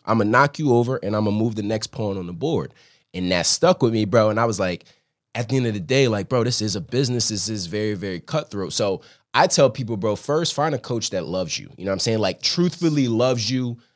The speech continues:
honors who you are. And it don't matter what division that is.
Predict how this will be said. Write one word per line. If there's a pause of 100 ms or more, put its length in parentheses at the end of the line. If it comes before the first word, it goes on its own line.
(280)
honors
who
you
are. (320)
And
it
don't
matter
what
division
that
is.